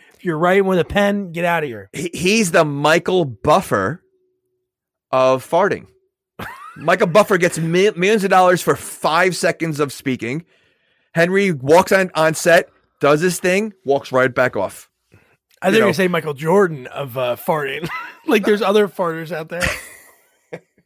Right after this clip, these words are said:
Speaker 2: No, I would say the Michael Buffer. There's only one Michael Buffer. Only one Buffer that can do these.
Speaker 1: Well, no, there's two Michael Buffers. There's his brother Bruce <laughs> that does it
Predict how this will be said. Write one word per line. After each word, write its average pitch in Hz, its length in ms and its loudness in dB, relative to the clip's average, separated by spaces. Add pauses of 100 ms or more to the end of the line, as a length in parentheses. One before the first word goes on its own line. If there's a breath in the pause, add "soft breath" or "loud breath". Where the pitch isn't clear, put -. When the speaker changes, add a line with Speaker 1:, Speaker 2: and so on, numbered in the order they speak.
(1400 loud breath)
Speaker 2:
No, 208 80 0
I 233 60 6
would 226 80 4
say 208 80 4
the 175 100 2
Michael 147 180 0
Buffer. 135 240 0
There's 135 160 0
only 226 220 4
one 180 220 2
Michael 175 200 0
Buffer. 131 400 0
Only 175 300 -2
one 170 400 0
Buffer 160 320 2
that 143 200 -2
can 135 200 -4
do 143 180 2
these. 139 220 -2 (800)
Speaker 1:
Well, 247 180 4
no, 233 140 4
there's 214 260 2
two 262 160 2
Michael 202 320 0
Buffers. 147 460 -4
There's 165 240 -4
his 160 140 -8
brother 170 360 0
Bruce 202 540 -2
<laughs> - 80 -10
that 214 240 -4
does 220 280 0
it 190 240 -6